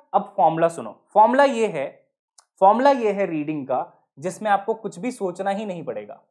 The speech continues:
है ना? अब आप मुझे बोलोगे कि "सर, ये आप पहले बता देते, इतना क्यों एक्सप्लेन कर दिया?" इतना मैंने इसलिए एक्सप्लेन किया ताकि आपको फील आ जाए एक बार।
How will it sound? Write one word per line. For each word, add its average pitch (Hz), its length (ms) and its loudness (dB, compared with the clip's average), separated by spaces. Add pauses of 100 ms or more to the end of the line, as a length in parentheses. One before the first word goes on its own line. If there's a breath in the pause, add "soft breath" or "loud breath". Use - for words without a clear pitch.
(120)
है 139 80 -6
ना? - 80 -2
अब 170 160 0
आप 190 160 6
मुझे 180 200 -8
बोलोगे 170 400 -4
कि 196 120 -14
"सर, 170 440 0 (440)
ये 151 120 -6
आप 180 120 6
पहले 165 300 -4
बता 175 260 2
देते, 190 260 -4
इतना 185 220 -4
क्यों 180 140 -6
एक्सप्लेन 147 420 -12
कर 127 80 -6
दिया?" 113 240 -16 (640)
इतना 190 300 -4
मैंने 208 200 -2
इसलिए 190 320 -6
एक्सप्लेन 170 420 -10
किया 170 240 0
ताकि 156 300 -4
आपको 139 280 -6
फील 160 440 -10
आ 113 100 -4
जाए 117 240 -6
एक 107 140 -18
बार। 202 380 -2